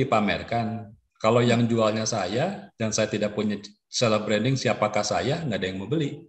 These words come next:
Tapi kalau yang jualnya adalah Bapak Jokowi, presiden kita, tentunya orang mau beli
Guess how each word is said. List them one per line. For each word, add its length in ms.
Tapi 240
kalau 240
yang 160
jualnya 480
adalah 240
Bapak 400
Jokowi, 560
presiden 400
kita, 400
tentunya 400
orang 240
mau 160
beli 480